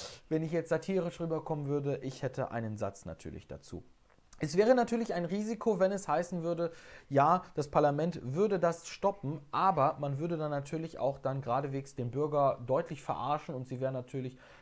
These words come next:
noch weiter enttäuscht und würden dann natürlich dazu führen, dass es zu Protestwahlen kommt, weil geradewegs auch, man hat auch das Gefühl gehabt, dieses Referendum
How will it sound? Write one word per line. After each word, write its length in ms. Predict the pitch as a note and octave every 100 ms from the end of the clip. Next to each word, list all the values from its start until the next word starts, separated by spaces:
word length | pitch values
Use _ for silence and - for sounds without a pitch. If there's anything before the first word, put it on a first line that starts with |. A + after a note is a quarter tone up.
| -
noch 280 | C#3+ E3 C3
weiter 280 | C3+ C#3+
enttäuscht 580 | B2+ A#2+ - A#2+ D3 - - - B2
und 160 | C#3 B2
würden 240 | C#3+ D3
dann 140 | C#3 C3
natürlich 360 | B2+ C#3 C#3
dazu 280 | C#3 A#2 -
führen, 200 | A2+ C3
dass 200 | B2 A#2+
es 60 | -
zu 100 | -
Protestwahlen 760 | - A#2+ D3 D3+ A#2 G2 G2+
kommt, 280 | G2+ C3 -
weil 180 | G#2+ G#2+
geradewegs 560 | - A#2+ C3 C#3 B2+ -
auch, 160 | A#2 -
man 220 | A#2 A2+
hat 180 | C3 -
auch 140 | A#2
das 180 | - A#2
Gefühl 300 | - A2 C#3
gehabt, 260 | C#3 A#2+ -
dieses 300 | A#2+ A2+ A#2
Referendum 560 | A2 A2 A#2+ C#3+ B2